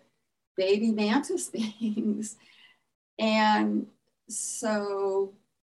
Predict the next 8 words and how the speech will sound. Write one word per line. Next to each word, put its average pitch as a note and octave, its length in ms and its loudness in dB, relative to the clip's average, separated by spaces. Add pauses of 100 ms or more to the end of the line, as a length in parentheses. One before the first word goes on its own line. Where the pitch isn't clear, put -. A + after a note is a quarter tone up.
(500)
they G3+ 560 -2
actually A3 440 -2
came G#3 380 -2
out G3 260 0
of, F#3 260 -4
like, F3 240 -2
s-, - 320 -10 (160)
spheres. - 1200 -4